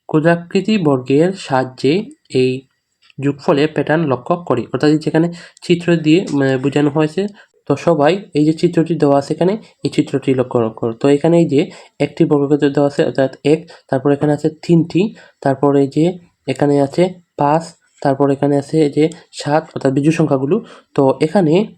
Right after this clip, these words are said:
এই যে এক এবং তিন, এই দুইটা যোগ করলে কত পাচ্ছি আমরা? চার, যা এই চার একটি কি? পূর্ণবর্গ সংখ্যা। তারপর এই যে পাঁচ, এই যে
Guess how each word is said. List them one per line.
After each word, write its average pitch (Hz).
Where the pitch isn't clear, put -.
এই 151
যে -
এক 180
এবং 156
তিন, 120
এই 147
দুইটা 160
যোগ 165
করলে 139
কত 160
পাচ্ছি 151
আমরা? 120
চার, 127
যা 139
এই 143
চার 151
একটি 156
কি? 147
পূর্ণবর্গ 156
সংখ্যা। 120
তারপর 170
এই 180
যে 196
পাঁচ, 190
এই 135
যে 147